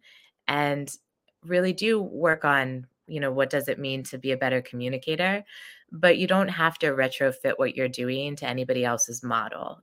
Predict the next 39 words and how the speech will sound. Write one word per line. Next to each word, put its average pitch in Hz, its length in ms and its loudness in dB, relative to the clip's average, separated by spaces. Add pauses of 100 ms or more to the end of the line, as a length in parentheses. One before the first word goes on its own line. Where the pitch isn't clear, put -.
(120)
In 147 160 -2
fact, 143 220 2
it's 147 160 -8
really 160 200 4
important 135 440 -2
that 123 140 -2
you 127 120 -2
don't. - 580 -4 (480)
And 139 440 2 (340)
just 156 220 -6
be 185 120 2
passionate 135 580 2
and 123 120 0
confident 135 560 -2
and 123 160 -2
clear 131 580 2
about 127 280 0
your 127 120 0
vision. 160 540 0 (500)
And 135 400 0 (240)
I 147 80 0
think 147 180 -6
feedback 139 540 -2
is 127 120 -6
really 127 200 2
necessary 123 560 -2
to 123 80 -2
grow, 135 600 0
but - 80 -6
you 143 100 0
also 143 260 0
have 135 220 -4
to 135 240 -2 (640)
define 160 400 6
that 143 200 4
center 123 560 0
for 131 80 -4
yourself. 123 680 -2
Where, 143 560 4